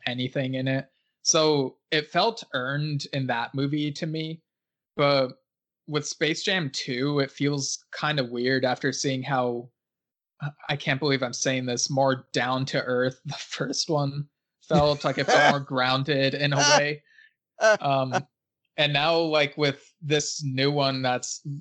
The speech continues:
Speaker 1: finally coming out this summer, Space Jam: A New Legacy. They're doing the Ready Player One thing again, and they're even gonna have the Iron Giant who was in the Ready Player One movie, even though he wasn't in the book.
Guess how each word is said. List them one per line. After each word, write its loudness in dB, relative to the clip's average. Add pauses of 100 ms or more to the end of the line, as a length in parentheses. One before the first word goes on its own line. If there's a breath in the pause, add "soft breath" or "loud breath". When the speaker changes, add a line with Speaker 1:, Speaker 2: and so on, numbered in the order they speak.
(320)
Speaker 1:
finally 2
coming -2
out 0
this -4
summer, -2
Space -2
Jam: -2
A 0
New 0
Legacy. -2
They're 2
doing 0
the 2
Ready 0
Player 0
One 0
thing -2
again, -6
and -4
they're -2
even -2
gonna 2
have 0
the 0
Iron 0
Giant -2
who -2
was -2
in -4
the 0
Ready -2
Player 2
One 0
movie, -2
even -2
though 2
he 0
wasn't 0
in -6
the -6
book. -4